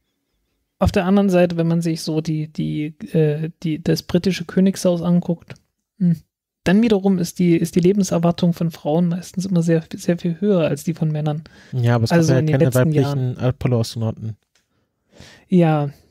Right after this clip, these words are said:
Speaker 1: also die, die weiblichen Mondlande, äh, weiblichen Apollo-Astronauten, die haben dann größere Chancen.
Speaker 2: Hm.
Speaker 1: Zu schade, dass es keine gab.
Speaker 2: Wirklich sehr schade.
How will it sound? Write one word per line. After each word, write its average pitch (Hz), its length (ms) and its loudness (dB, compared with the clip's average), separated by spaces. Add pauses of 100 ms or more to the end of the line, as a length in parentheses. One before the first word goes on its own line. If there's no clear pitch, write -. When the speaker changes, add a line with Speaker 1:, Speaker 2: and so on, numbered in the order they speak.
(140)
Speaker 1:
also 165 240 0
die, 170 200 2
die 170 200 -4
weiblichen 185 500 0
Mondlande, 170 960 2 (140)
äh, 170 420 0 (400)
weiblichen 180 460 2
Apollo-Astronauten, 165 1160 0
die 165 200 -2
haben 170 120 0
dann 165 220 2
größere 160 380 0
Chancen. 147 460 -4 (560)
Speaker 2:
Hm. 127 200 0 (760)
Speaker 1:
Zu 180 160 -2
schade, 170 280 2
dass 165 200 2
es - 40 -10
keine 160 240 0
gab. - 340 -4 (840)
Speaker 2:
Wirklich 123 300 -2
sehr 113 120 -4
schade. 107 400 -6